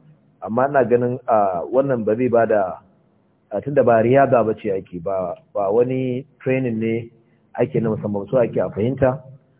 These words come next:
to ni ba na ganin dacewa haka a matsayin, a, tafarki, wallahu alam. A, magana akan Arabiya gaskiya ne, galibi ahlus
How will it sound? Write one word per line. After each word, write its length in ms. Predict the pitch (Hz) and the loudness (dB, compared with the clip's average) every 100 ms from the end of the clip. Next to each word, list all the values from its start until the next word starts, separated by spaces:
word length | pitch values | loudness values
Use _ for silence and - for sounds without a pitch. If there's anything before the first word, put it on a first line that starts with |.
| _ _ | _ _
to 80 | 98 | -8
ni 100 | 110 | -2
ba 140 | 123 127 | 2 2
na 100 | 117 | 2
ganin 240 | 110 110 | 2 2
dacewa 440 | 110 113 113 101 98 | 2 2 0 -2 -2
haka 320 | 107 101 - | -4 -6 -6
a 60 | 92 | -6
matsayin, 640 | 104 104 101 104 107 110 110 _ - | -8 -6 -6 -6 -6 -10 -14 _ -8
a, 160 | 98 87 | -6 -6
tafarki, 400 | 104 107 104 - | -6 -4 -4 -4
wallahu 460 | 90 95 107 107 101 | -6 -4 -2 0 -2
alam. 220 | 87 71 - - _ _ _ _ _ _ _ | -4 -8 -16 -20 _ _ _ _ _ _ _
A, 400 | 107 101 98 92 87 | -4 -4 -4 -4 -6
magana 320 | 113 131 151 127 | -2 2 2 2
akan 160 | - 135 117 | 0 -2 0
Arabiya 560 | 110 101 127 120 110 - _ _ _ | 0 0 0 2 0 -6 _ _ _
gaskiya 520 | - 143 _ 151 147 135 | -10 -10 _ 0 2 0
ne, 80 | - _ _ _ _ _ _ _ _ _ | -4 _ _ _ _ _ _ _ _ _
galibi 560 | 131 143 135 120 123 131 | 2 4 2 -2 -2 -2
ahlus 320 | 120 123 117 | -2 -2 -2